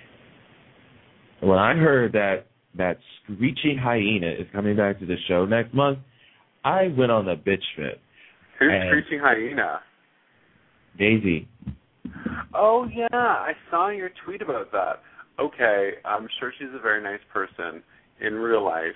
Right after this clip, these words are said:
Speaker 2: but that was a really good part, and I don't think that she did a really good job with it. There, it's been said.
Speaker 1: I,
Speaker 2: Recast.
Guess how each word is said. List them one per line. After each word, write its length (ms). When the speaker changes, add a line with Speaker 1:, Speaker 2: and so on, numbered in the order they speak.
Speaker 2:
but 280
that 160
was 160
a 60
really 600
good 340
part, 480
and 160
I 140
don't 240
think 260
that 140
she 200
did 220
a 100
really 200
good 180
job 280
with 140
it. 160
There, 280
it's 180
been 240
said. 260
Speaker 1:
I, 240
Speaker 2:
Recast. 480